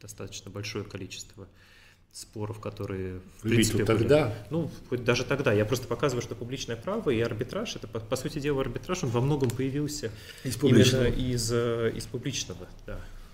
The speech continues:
Speaker 2: Ну, поскольку вначале-то ничего зафиксировано всерьез не было, то, соответственно, э, ну, это то, что,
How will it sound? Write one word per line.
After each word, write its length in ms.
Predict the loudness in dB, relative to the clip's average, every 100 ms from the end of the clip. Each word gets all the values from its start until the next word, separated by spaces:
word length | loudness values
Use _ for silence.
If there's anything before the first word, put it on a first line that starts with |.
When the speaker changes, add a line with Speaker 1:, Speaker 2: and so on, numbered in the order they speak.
| -18 -18 -8
Speaker 2:
Ну, 160 | -2 2
поскольку 400 | 4 4 4 6
вначале-то 580 | 6 6 8 8 6 4
ничего 680 | 2 2 0 0 0 0 -2 -4
зафиксировано 720 | -2 0 2 2 2 2 -2
всерьез 460 | -2 0 0 0
не 100 | 2
было, 260 | 4 4 2
то, 360 | -2 -4 -4 -6
соответственно, 720 | -6 -6 -8 -10 -8 -6 -6
э, 500 | -6 -6 -8 -8 -12 -14 -16 -16 -18 -20 -20 -20 -20 -20 _ _ _ _ _ _
ну, 180 | -6 -6 -4
это 220 | 0 2
то, 260 | 2 2
что, 680 | 2 6 8 10 8 6 0